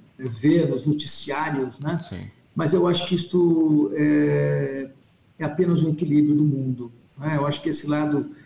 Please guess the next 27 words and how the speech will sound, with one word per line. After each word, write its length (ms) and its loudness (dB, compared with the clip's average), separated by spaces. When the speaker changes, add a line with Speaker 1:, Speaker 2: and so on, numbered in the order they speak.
Speaker 1:
esse 180 -6
lado 160 0
do 60 -8
ser 100 -4
humano 280 2
vai 120 0
aprendendo 520 -2
cada 220 -4
vez 300 -6
mais, 400 -6
nós 140 -16
vamos 240 -8
conquistando, 800 -6
nós 160 -14
vamos 200 -8
transformando 720 -12
e 60 -4
vamos, 300 0
sem 180 -4
dúvida 300 2
nenhuma, 340 -6
deixando 460 -6
um 20 -6
legado 520 -6
para 140 -18
que 220 -16
essa, 580 -10